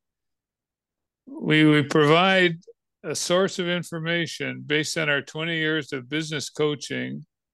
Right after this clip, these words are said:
owning and operating companies ourselves personally,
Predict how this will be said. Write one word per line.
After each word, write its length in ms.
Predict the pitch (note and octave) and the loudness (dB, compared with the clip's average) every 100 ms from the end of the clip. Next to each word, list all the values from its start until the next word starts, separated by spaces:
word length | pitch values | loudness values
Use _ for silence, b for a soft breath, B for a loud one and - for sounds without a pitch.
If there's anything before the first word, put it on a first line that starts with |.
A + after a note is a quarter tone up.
| _ - | _ -4
owning 380 | D#3 F3 F3 E3 | 0 2 4 2
and 100 | D3 | 4
operating 640 | D3+ D3+ E3 D#3 C#3+ C3 | 2 0 -2 -2 -2 -6
companies 560 | - C3+ - C3+ C3 C#3+ | -8 -10 -6 -6 -4 -2
ourselves 580 | C#3 - C#3+ C3 C3 | -4 -2 -4 -4 -4
personally, 720 | - D3+ C#3 C3+ C3 C3 D3 | -2 -2 -2 -6 -4 -4 -4